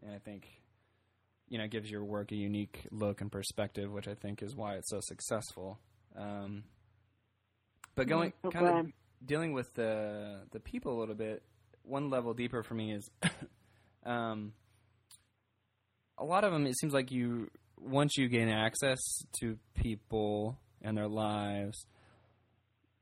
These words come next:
Speaker 1: it, it's very apparent that you gain a very much,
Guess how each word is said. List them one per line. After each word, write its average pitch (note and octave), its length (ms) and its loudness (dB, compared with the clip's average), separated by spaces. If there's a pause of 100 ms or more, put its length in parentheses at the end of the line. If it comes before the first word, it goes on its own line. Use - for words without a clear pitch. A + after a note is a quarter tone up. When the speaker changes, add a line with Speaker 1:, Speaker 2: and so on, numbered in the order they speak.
(120)
Speaker 1:
it, - 160 -6 (480)
it's B2+ 200 -10
very C3+ 200 6
apparent B2 300 6
that A2+ 100 2
you A2+ 140 0
gain A2 420 2 (1000)
a A2 120 -2
very A2+ 300 6
much, A2 220 4